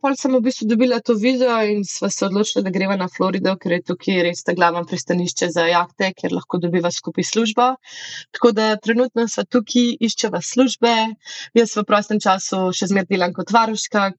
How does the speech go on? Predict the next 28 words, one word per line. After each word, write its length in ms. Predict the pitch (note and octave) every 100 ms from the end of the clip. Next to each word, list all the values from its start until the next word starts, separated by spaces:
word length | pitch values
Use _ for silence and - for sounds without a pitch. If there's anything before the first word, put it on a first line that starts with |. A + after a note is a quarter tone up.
| -
ker 240 | F3 E3
enostavno 540 | E3+ E3+ - F3 E3 E3
si 160 | E3
dr-, 240 | D3 - -
pač 360 | - - - - - - -
moram 460 | G3 G3 F3+ E3 C#3+
preživeti 480 | F3 E3+ F3 G#3 -
tukaj 360 | G#3+ - A3+ G#3 F3+
in 140 | E3+
življenje 420 | D3+ E3 E3 D#3+ D#3
je 80 | -
su-, 120 | E3 _ _
super 400 | - - F3 F#3+
drag, 360 | F3 F3 A3+ -
ni 140 | G3 F#3
tako 200 | - F#3
kakor 240 | F#3 F3 F3
au 120 | F#3 E3
pairstvo. 480 | F3 E3+ - A3 B3+ _ - - - - _ _ - G3
Em, 420 | F#3 F3+ F#3 F#3 G#3
tako 180 | - D4+
da 80 | D4
ja, 180 | E4+ D#4 A3+ - -
zdaj 320 | G#3+ G3 A3 A3+
sva 220 | - G#3+ G#3
v 100 | F#3
bistvu, 280 | - - G#3
em, 560 | G3 G3 F#3 F#3 F3+